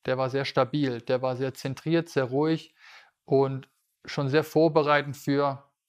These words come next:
"I'm ready". So, was auch immer da jetzt kommt, ich fühl mich stark und bereit,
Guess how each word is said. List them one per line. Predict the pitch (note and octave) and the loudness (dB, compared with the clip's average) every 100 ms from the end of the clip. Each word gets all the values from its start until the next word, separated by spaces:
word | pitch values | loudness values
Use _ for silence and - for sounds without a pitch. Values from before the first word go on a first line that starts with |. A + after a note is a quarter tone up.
| _ _ _ | _ _ _
"I'm | C3+ C3 C3 | -4 -2 -2
ready". | C3 B2+ B2 A#2 | -4 -4 -8 -10
So, | A#2+ B2+ B2+ | -12 -10 -4
was | C3+ C#3 | -4 -2
auch | C#3+ | -4
immer | D#3+ D#3 | -2 0
da | D3 | -2
jetzt | C#3+ - | -2 -4
kommt, | - F3 F#3 - _ _ _ _ _ | -2 -2 -4 -12 _ _ _ _ _
ich | C#3 | -10
fühl | - C#3 | -4 -4
mich | C3 - | -4 -4
stark | C#3+ C#3+ D3 | 0 0 -2
und | - B2 | -6 -6
bereit, | B2+ C3 C3 C3+ | -4 -2 -4 -6